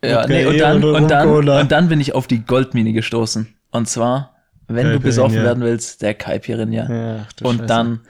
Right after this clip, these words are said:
Speaker 2: Und das im
Speaker 1: war der
Speaker 2: Glashaus,
Speaker 1: Untergang
Speaker 2: das ist ja
Speaker 1: besiegelt.
Speaker 2: komplett Katastrophe.
Speaker 1: Dann war nur noch Caipirinha und dann wird
Speaker 2: Oh
Speaker 1: sich das Ding da
Speaker 2: Gott, das ist
Speaker 1: reinge-, und vor allem, ich hab, ich, ich wusste schon gar nicht mehr, wie viel ich getrunken hab.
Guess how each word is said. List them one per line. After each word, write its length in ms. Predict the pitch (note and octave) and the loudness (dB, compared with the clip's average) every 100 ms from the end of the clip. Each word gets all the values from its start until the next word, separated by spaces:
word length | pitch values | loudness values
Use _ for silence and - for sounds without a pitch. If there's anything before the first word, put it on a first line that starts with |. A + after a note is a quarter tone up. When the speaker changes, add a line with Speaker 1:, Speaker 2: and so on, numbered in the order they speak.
| - - | -18 -8
Speaker 2:
Und 140 | B2 A#2+ | -4 -4
das 100 | A#2 | 0
im 60 | |
Speaker 1:
war 120 | A#2 | 2
der 100 | A#2+ B2+ | 2 2
Speaker 2:
Glashaus, 180 | B2+ B2 | 2 2
Speaker 1:
Untergang 160 | A#2+ A2+ A#2 | 2 2 0
Speaker 2:
das 0 | |
ist 60 | |
ja 60 | A#2 | 0
Speaker 1:
besiegelt. 300 | A2 A#2 A#2 | 0 0 0
Speaker 2:
komplett 320 | A2 A2 G#2+ - | 0 0 -4 -6
Katastrophe. 840 | A2+ G#2+ A2 G#2+ - G#2+ - G#2+ A2+ | -8 -8 -10 -10 -10 -12 -10 -10 -4
Speaker 1:
Dann 340 | B2 A#2 A2+ | -2 -2 -2
war 160 | A2 G#2+ | 0 0
nur 280 | A2+ B2 A#2 | 0 -2 -2
noch 240 | G#2+ - | -2 -6
Caipirinha 720 | - A2 A2 A#2+ A#2 A#2+ A2+ | -6 -6 -4 -4 -4 -2 -4
und 220 | - A#2+ A#2 | -4 -6 -4
dann 160 | A2+ | -4
wird 120 | A2+ | -4
Speaker 2:
Oh 20 | A2+ | -6
Speaker 1:
sich 160 | A2+ | -6
das 160 | A#2+ A2+ | -6 -6
Ding 180 | A2+ A#2 | -4 -2
da 120 | A2 | -2
Speaker 2:
Gott, 80 | A2 | -2
das 20 | |
ist 40 | |
Speaker 1:
reinge-, 340 | A2+ A#2 A#2 A2+ - - - - | -2 -2 -4 -6 -12 -20 -12 -6
und 120 | C#3+ | -2
vor 80 | E3+ | 0
allem, 80 | E3 | 0
ich 100 | G3 | -2
hab, 140 | G3 - - - | -4 -8 -14 -4
ich, 300 | D#3 - - | -4 -2 -8
ich 280 | D3+ - D3+ | -6 -4 -2
wusste 200 | B3 - | 0 0
schon 120 | C#3+ | 0
gar 80 | B2+ | 0
nicht 100 | C3 | 0
mehr, 120 | A#2 | 0
wie 80 | A2+ | -2
viel 120 | A#2 | -4
ich 60 | |
getrunken 380 | - A#2+ A#2 A#2+ | -4 -4 -2 -2
hab. 180 | F3+ | -6